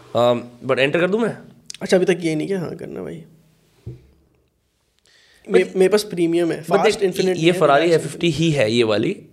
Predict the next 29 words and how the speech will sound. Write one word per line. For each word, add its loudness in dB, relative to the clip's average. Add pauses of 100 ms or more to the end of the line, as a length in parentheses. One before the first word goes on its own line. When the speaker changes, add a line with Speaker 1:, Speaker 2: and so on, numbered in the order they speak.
(140)
Speaker 2:
हाँ। -8
Speaker 1:
This 0
is 2
not 0 (380)
the 0
white 2
one, -2
is -4
probably 0
not 0
a 0
Ferrari 2
Speaker 2:
This 2
is -4
a 0
Speaker 1:
एफ़ 0
फ़िफ़्टी। -4
Speaker 2:
Lambo। -6 (4000)
Speaker 1:
Actually, -2
bro, 0
इनमें 0
से 0
कोई -2
भी 0
Ferrari 0
एफ़ 0
फ़िफ़्टी -2
नहीं -2
है। -12